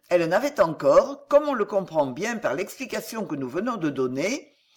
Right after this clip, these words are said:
ni sa belle colonnade du Bernin, ni ses fontaines jaillissantes, ni son obélisque égyptien qui, au dire de Pline, fut élevé par le pharaon Nincoré dans la ville d'Héliopolis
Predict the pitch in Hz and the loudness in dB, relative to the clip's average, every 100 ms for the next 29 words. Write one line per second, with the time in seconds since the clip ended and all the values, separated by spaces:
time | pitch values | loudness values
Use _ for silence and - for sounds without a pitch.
0 | _ _ - 160 277 330 277 202 220 190 | _ _ -8 -2 -2 0 0 0 -2 -2
1 | 202 196 165 185 156 143 139 135 135 127 | 0 0 0 -2 -2 -2 0 2 0 0
2 | 151 220 - _ _ _ - 160 277 320 | -2 -4 -6 _ _ _ -10 -4 -4 -4
3 | 285 233 214 202 151 131 190 160 143 - | -4 -6 4 4 4 4 4 4 -2 -2
4 | 147 190 262 320 - _ _ 151 233 302 | 0 0 -2 -6 -8 _ _ -6 -4 -2
5 | 311 262 208 202 202 - 170 147 143 - | -4 0 0 0 -2 -4 -4 -2 -4 -6
6 | - 151 247 294 - - 240 302 - _ | -6 -2 -2 -4 -12 -8 -6 -6 -8 _
7 | 170 160 233 277 170 160 139 185 233 311 | -2 -2 0 0 0 -6 -2 -2 -2 -8
8 | - _ _ 175 175 285 285 220 208 - | -12 _ _ -8 -2 0 0 0 0 0
9 | 135 135 - 269 226 175 143 139 220 254 | -4 -4 -4 -2 -2 -2 -2 -4 -6 -4
10 | 226 151 160 143 - _ 156 151 143 139 | -4 -4 -4 -6 -8 _ -4 2 2 2
11 | 254 156 151 247 214 196 151 131 131 196 | -2 -2 0 -2 -2 -2 -2 -2 -2 -2
12 | 190 - | -6 -14